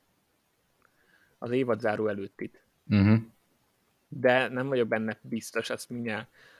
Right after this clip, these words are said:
Speaker 1: rákeresek, miközben, miköz-, miközben itt, ö,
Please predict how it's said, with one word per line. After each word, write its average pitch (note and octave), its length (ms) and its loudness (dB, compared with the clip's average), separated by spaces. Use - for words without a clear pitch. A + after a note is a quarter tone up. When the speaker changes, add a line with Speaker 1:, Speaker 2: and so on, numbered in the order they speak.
Speaker 1:
rákeresek, G2+ 760 -2
miközben, G#2 680 -6
miköz-, A2+ 320 -2
miközben A2+ 500 -4
itt, A2 240 -8
ö, A2+ 280 0